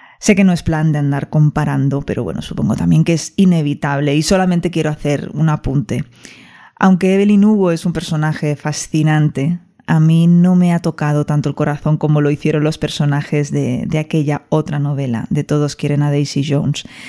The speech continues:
Bueno, imagino que por motivos obvios, ya que aquella era una historia de, sobre todo de rock and roll, también de sexo y drogas, que bueno, que se me metió bajo la piel. Eh, creo que precisamente usé esta expresión cuando hice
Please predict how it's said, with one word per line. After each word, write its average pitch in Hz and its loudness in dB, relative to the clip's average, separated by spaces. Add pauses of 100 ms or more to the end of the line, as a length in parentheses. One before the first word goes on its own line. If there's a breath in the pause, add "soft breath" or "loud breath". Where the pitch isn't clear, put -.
Bueno, 160 2
imagino 170 0
que 170 -2
por 160 0
motivos 151 0
obvios, 147 -2
ya 147 -2
que 147 -4
aquella 143 0
era 147 0
una 143 -2
historia 143 -2
de, 135 -2
sobre 143 -2
todo 151 0
de 147 0
rock 147 -4
and 143 -4
roll, 151 0
también 139 -4
de 135 -6
sexo - -4
y 160 4
drogas, 180 -2 (440 loud breath)
que 175 2
bueno, 143 -2
que - -10 (320)
se 190 2
me 165 4
metió 156 0
bajo 151 -2
la 143 -2
piel. 151 -2 (380 loud breath)
Eh, 147 0
creo 151 0
que 135 -2
precisamente 147 -2
usé 151 0
esta 160 -4
expresión 147 -2
cuando 147 2
hice 143 -4